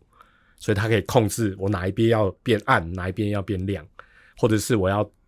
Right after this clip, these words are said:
动态的改变，就是它可以有像，呃，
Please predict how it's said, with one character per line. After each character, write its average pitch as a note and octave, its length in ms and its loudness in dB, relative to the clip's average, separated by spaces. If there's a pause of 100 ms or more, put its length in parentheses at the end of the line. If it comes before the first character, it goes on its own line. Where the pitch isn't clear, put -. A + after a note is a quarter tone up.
(180)
动 A#2 160 4
态 G#2 200 0
的 F#2 160 -6
改 - 180 -12
变， G2 240 -6 (140)
就 - 120 -8
是 G#2 60 -4
它 G#2 160 -4
可 G#2 140 -4
以 F#2 100 -2
有 D#2+ 220 -6
像， G2 280 -6 (420)
呃， E2+ 280 -8